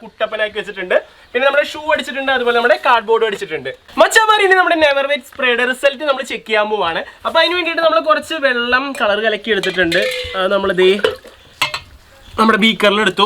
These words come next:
ഇനി നോക്കിക്കോളൂ ട്ടാ, നമ്മുടെ റിസൾട്ട് ആണ് നോക്കാൻ പോകുന്നത്. അപ്പൊ നമ്മുടെ ആദ്യം നമ്മുടെ never wet അടിച്ച സ്ഥലത്ത് ദേ നമ്മുടെ വെള്ളം ഒഴിച്ച് കൊടുക്കുകയാണ്. അമ്പോ, നല്ല മുത്ത് തെറിക്കുന്ന പോലെയാണ് വെള്ളം തെറിച്ച് പോകുന്നത്. കണ്ടാ, ഇതാണ്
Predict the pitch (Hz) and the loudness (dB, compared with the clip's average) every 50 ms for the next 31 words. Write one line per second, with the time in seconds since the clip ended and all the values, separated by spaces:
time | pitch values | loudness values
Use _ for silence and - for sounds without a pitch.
0 | 226 233 196 220 233 254 254 247 240 247 233 - 240 233 226 226 - 190 196 170 | 0 0 0 0 2 4 4 2 2 -2 -10 0 2 4 4 4 2 2 -2 -2
1 | 135 - - _ _ _ 185 175 185 185 202 220 214 208 208 220 208 202 196 226 | -2 -4 -12 _ _ _ -8 -6 -2 0 0 0 0 -2 -2 -4 -4 -2 -2 -2
2 | 233 233 226 220 214 214 208 208 214 214 202 190 196 208 262 - - - - _ | 0 0 0 0 0 0 0 0 0 -4 -2 0 -2 -2 -4 -6 -16 -20 -16 _
3 | - 185 220 233 233 233 233 254 269 - - 202 214 226 220 214 247 254 262 247 | -2 0 2 2 2 2 2 2 0 0 2 2 2 2 2 -2 -6 -6 -4 -6
4 | 233 226 233 233 233 226 220 220 214 214 208 208 - 226 220 - 202 - 226 220 | -6 -4 -4 -4 -4 -4 -4 -2 -4 -4 -4 -4 -4 -6 -6 -6 -8 -8 -12 -10
5 | - - 214 190 185 180 - 202 190 185 185 185 190 196 - - _ _ _ _ | -4 -4 -2 -2 -2 -4 -4 -4 -4 -2 -2 -4 -4 -6 -12 -20 _ _ _ _
6 | - - - - - - - - - - - - 170 165 165 175 180 180 175 170 | -20 -20 -20 -16 -14 -14 -14 -14 -20 -20 -10 -2 -2 2 2 4 2 4 2 2
7 | 165 170 180 180 180 - 196 185 175 165 - 175 165 151 143 156 185 196 - - | 0 0 -2 -2 -2 0 0 0 0 2 2 2 2 2 0 -2 -4 -6 -12 -20
8 | - - - - - 165 147 147 147 151 156 165 165 165 - 180 165 160 160 170 | -20 -20 -20 -8 -2 0 2 4 4 2 0 0 2 2 4 4 4 4 2 0
9 | 180 180 185 180 - - - - 220 220 220 226 214 196 196 202 196 196 202 208 | 0 0 -4 -4 -6 -10 2 4 4 6 6 4 2 2 -2 -4 -4 -2 -2 -2
10 | 202 202 196 196 196 196 190 190 190 185 180 180 190 190 180 - - 185 175 165 | -2 0 2 2 2 0 0 -2 -2 -2 -2 -2 -2 -2 -2 -2 -4 -2 0 0
11 | 147 139 143 - _ _ - _ - - 214 220 208 156 131 127 _ _ _ _ | 0 0 -2 -8 _ _ -20 _ -2 0 2 2 2 0 -2 -6 _ _ _ _
12 | _ - - - - - - - _ - - 151 147 175 196 185 170 160 156 151 | _ -20 -20 -20 -20 -20 -20 -20 _ -16 -14 -4 2 2 4 4 4 0 2 2
13 | 170 | 0